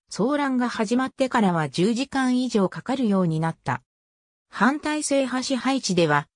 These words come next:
経済的により厳しい環境に置かれた。政府軍によって包囲された二千十六年九月以降、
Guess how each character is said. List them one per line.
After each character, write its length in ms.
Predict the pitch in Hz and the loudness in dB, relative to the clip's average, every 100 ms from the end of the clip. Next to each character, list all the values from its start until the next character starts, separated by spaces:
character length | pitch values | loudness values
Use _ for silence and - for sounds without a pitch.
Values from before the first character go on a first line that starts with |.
| _ | _
経 220 | - 240 285 | -2 0 0
済 260 | 320 294 | -2 -4
的 260 | - 277 254 | -2 0 2
に 140 | 233 | 2
よ 100 | 226 | 2
り 100 | 233 247 | 2 -2
厳 220 | 226 254 | -2 -2
し 200 | - 247 | 0 -2
い 40 | |
環 260 | - 202 247 | 0 0 0
境 220 | - 226 | 0 0
に 100 | 202 | 2
置 120 | 160 | 0
か 140 | - 190 | 0 0
れ 120 | 185 | 0
た。 260 | - 147 - _ _ _ _ - | -2 -8 -8 _ _ _ _ -4
政 320 | - 262 302 | 2 2 2
府 140 | 302 | -2
軍 220 | 277 247 | 0 2
に 120 | 226 196 | 4 2
よ 80 | |
っ 60 | 185 | 0
て 160 | - 196 | -2 -2
包 240 | 254 262 | 2 2
囲 80 | 208 | 0
さ 160 | - | 0
れ 100 | 185 | -2
た 120 | 185 165 | 0 0
二 140 | 156 | -2
千 240 | - 214 | 0 2
十 300 | 175 160 226 | 2 2 2
六 240 | 240 226 220 | 0 0 0
年 220 | 196 160 | 2 0
九 160 | - 240 | -2 -2
月 320 | 247 - 208 | -2 -2 -4
以 100 | 202 | -2
降、 320 | 175 147 139 | -2 -2 -2